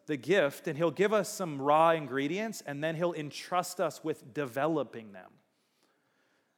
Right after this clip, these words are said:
And we don't develop them by ourselves, we develop them in the context of community. It's where we're able to grow in our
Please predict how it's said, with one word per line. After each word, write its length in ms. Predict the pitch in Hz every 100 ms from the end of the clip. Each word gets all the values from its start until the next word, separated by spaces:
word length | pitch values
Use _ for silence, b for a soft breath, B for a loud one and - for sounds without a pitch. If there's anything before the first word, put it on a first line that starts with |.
| _
And 80 | 135
we 100 | 160
don't 200 | 220 208
develop 340 | 185 190 208
them 200 | 190 156
by 240 | 135 147 151
ourselves, 800 | 143 127 - 175 160 127 117 -
we 100 | 131
develop 460 | 131 135 139 143
them 140 | 139 131
in 80 | 123
the 80 |
context 960 | 120 - 139 135 127 143 127 - - - _ _ _ -
of 160 | 110 -
community. 640 | 139 135 185 123 92 - _ _ _ _ _ _ _ _ -
It's 140 | -
where 300 | 147 180 196
we're 180 | 170 165
able 220 | 165 165
to 120 | 156
grow 580 | 131 123 139 156 160 156
in 360 | 151 151 147 147 -
our 580 | 139 139 139 135 123